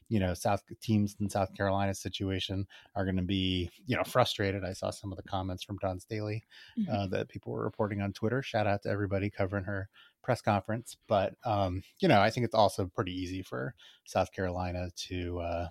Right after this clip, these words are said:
Speaker 1: just kinda say, "Well, we're just kinda getting started. We're young. We're kinda still finding ourselves. And once we actually get in a routine,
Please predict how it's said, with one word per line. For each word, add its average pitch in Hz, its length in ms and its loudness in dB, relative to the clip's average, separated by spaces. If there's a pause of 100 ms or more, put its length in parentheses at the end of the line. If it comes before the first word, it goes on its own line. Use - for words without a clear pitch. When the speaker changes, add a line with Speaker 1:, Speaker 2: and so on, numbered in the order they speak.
(160)
Speaker 1:
just - 160 -14
kinda 107 180 -4
say, 156 120 -4
"Well, 160 480 4
we're 127 80 -10
just - 120 -16
kinda 117 140 0
getting 104 180 -4
started. 98 400 -4
We're 92 140 -4
young. 92 380 -2
We're 110 300 -4 (360)
kinda 92 220 -2
still 101 180 -4
finding 92 380 -2
ourselves. 107 500 -6
And - 100 -8
once 123 240 -6
we 120 60 -6
actually 110 360 -8
get - 140 -10
in 117 60 -12
a 113 60 -10
routine, 131 480 -8